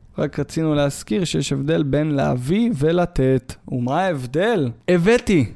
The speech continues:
זה כאשר הדבר נמצא במקום מרוחק ויש צורך לקחת אותו. ממקום למקום, נכון להשתמש בפועל הביא, באנגלית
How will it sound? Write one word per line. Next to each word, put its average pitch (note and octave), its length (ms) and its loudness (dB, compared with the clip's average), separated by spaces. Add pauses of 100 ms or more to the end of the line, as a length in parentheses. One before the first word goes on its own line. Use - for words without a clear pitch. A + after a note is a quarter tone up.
זה D3 220 0
כאשר F3+ 560 0
הדבר F#3 360 2
נמצא G3+ 360 0
במקום F#3+ 420 0
מרוחק F3+ 520 0
ויש F3 200 2
צורך G3 400 -2
לקחת G#3+ 720 -4
אותו. C3 260 -4 (1080)
ממקום D#3+ 480 4
למקום, F3 500 2 (1300)
נכון F3 360 0
להשתמש G3 840 0
בפועל F3+ 540 0 (100)
הביא, D#3+ 480 0 (140)
באנגלית C#3+ 680 0